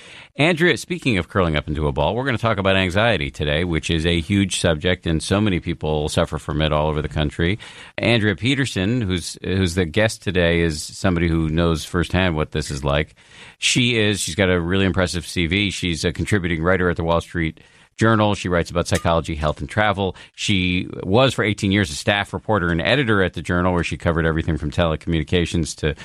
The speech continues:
pharmaceuticals to aging. She then went on this, um, big journey looking at something that was very personal to her, which is anxiety. And she wrote a book about it called On Edge. Uh, it's her first book.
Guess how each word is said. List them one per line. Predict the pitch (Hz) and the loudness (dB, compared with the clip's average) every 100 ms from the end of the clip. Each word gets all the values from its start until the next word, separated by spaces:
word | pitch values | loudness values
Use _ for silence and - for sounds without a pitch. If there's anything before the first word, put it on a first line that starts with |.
| - _ | -20 _
pharmaceuticals | 101 90 82 101 85 82 82 - | 0 0 0 0 -2 -2 -4 -4
to | - - | -6 0
aging. | 104 92 98 90 90 - - _ | 0 2 2 0 -2 -10 -20 _
She | - 113 | -2 2
then | 110 139 | 4 2
went | 120 117 107 | 4 2 4
on | 104 | 4
this, | 101 101 - - - | 2 2 0 -4 -6
um, | - 90 90 92 87 87 85 82 _ _ - - _ _ | 0 4 6 6 4 2 -2 -4 _ _ -20 -20 _ _
big | - 117 107 101 | 2 2 0 -6
journey | 101 110 156 107 87 107 | 0 2 4 2 0 -2
looking | 90 98 113 107 | 0 0 2 2
at | 95 87 | 2 2
something | 98 95 | 2 4
that | 90 | 4
was | 90 | 2
very | 82 104 | 2 0
personal | 110 104 98 92 90 | 0 -2 0 -2 0
to | 85 | 0
her, | 110 131 | 2 2
which | 85 82 - | 2 0 0
is | 87 90 85 - | 0 0 0 -2
anxiety. | 98 90 104 131 87 | 0 2 2 0 -2
And | 73 | -6
she | - | -4
wrote | 85 87 | 0 2
a | |
book | 80 107 - | 2 0 0
about | 82 85 | 0 2
it | 85 | 0
called | - 82 78 - | 0 -2 -2 0
On | 90 92 - | 0 0 0
Edge. | 92 73 57 - _ _ _ - _ - | 0 0 -4 -14 _ _ _ -20 _ -4
Uh, | 87 78 | 0 0
it's | 78 | -2
her | - | -2
first | 87 117 113 - | 0 0 0 0
book. | 98 107 | -2 -2